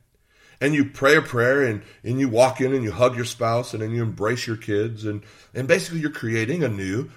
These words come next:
pathway. Whenever your mind says, "I don't feel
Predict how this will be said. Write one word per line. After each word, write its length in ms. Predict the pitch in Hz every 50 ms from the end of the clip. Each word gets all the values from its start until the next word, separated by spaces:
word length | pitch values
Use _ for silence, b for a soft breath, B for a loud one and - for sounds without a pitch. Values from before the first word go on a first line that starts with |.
| B B _
pathway. 520 | - 226 233 220 - - - 107 90 82 - _ _ _ _ _ _ _ _ _ _ _ b b b b b b b b
Whenever 280 | - 139 160 185 180 185
your 160 | 175 165 143
mind 320 | 139 151 190 202 196 170
says, 220 | - 170 117 113 135
"I 100 | 139 147
don't 200 | 151 156 147 -
feel 380 | - - 151 151 143 139 139